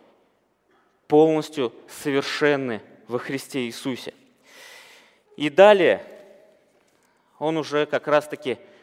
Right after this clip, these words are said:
переходит, а, к моменту уже практики.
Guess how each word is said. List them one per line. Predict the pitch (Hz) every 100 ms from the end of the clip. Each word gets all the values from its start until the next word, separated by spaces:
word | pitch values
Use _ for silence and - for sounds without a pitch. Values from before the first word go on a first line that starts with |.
| _ _ _
переходит, | 147 143 135 180 175 131 110 - - _ -
а, | 110 104
к | -
моменту | 131 123 156 180 175 123 - - - _ _ _
уже | 117 110 135
практики. | - 143 131 - 107 78